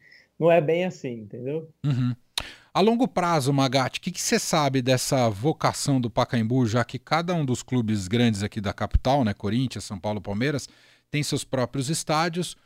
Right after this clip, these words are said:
Speaker 2: O Santos ruma pra ter um novo estádio também, então provisoriamente até poderia, quem sabe, usar o Pacaembu, mas pelo que eu acompanho tem um acordo até com o Canindé aqui, né, o estádio da Portuguesa. O que será da vocação do Pacaembu do ponto de vista esportivo ali, de, de uso pra jogo de futebol?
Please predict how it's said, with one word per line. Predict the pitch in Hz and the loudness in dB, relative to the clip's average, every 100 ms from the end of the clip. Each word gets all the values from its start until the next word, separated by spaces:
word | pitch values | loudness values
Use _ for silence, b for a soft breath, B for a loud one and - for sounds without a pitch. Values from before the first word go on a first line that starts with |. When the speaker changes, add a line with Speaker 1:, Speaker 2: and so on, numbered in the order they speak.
| _ _ | _ _
Speaker 2:
O | 165 | -4
Santos | - 196 180 165 | 2 2 2 -2
ruma | 110 165 220 220 | -2 2 4 4
pra | - 139 | 2 -2
ter | - 147 | 0 0
um | 143 | 2
novo | 131 135 147 107 | 4 4 4 0
estádio | 110 - 110 107 101 | -2 -2 -2 -2 -4
também, | - 113 101 156 | -4 -2 -2 -2
então | 151 110 | -4 -6
provisoriamente | 127 123 104 123 113 117 113 | -2 -2 0 0 2 2 0
até | 107 - 139 160 | -4 -4 -4 -4
poderia, | - 127 107 101 113 117 | -4 -4 -2 -2 -2 -4
quem | - 104 | -4 -6
sabe, | - 107 101 | -4 -6 -6
usar | 95 | -4
o | 104 | -4
Pacaembu, | 104 - 101 98 156 | -4 -4 -2 0 0
mas | 131 113 - b b b | 0 -2 -4 b b b
pelo | 110 | -8
que | - | -2
eu | 123 | 0
acompanho | - 110 120 117 | 0 -2 0 0
tem | 98 110 | 0 -2
um | 101 | -2
acordo | - 117 110 | -2 -2 -2
até | 101 - | -4 -4
com | 107 110 | -4 -4
o | |
Canindé | - 110 101 87 104 131 | -4 -2 0 0 -2 -2
aqui, | 107 117 | -4 -4
né, | 113 | -4
o | |
estádio | 87 - 101 98 | -4 -6 -6 -6
da | 98 | -6
Portuguesa. | 113 - 98 117 143 151 - b b b | -6 -8 -4 -2 0 -2 -6 b b b
O | 160 | -12
que | - | -4
será | - 294 196 | 2 4 4
da | 143 | 2
vocação | 135 131 131 151 | 2 0 0 0
do | 131 | 0
Pacaembu | - - 135 131 | 0 0 0 2
do | 135 | 0
ponto | - 160 | -2 -4
de | 139 120 | -4 -6
vista | 123 - | -6 -6
esportivo | - - 151 - - 143 104 | -8 -4 -4 -4 -4 -2 0
ali, | 110 104 | -2 -2
de, | 101 107 | -2 -4
de | 95 120 | -2 0
uso | 147 151 | 2 2
pra | 151 139 | 0 0
jogo | 120 120 117 | 2 0 -2
de | 98 | -6
futebol? | - 110 98 85 | -10 -4 -2 -4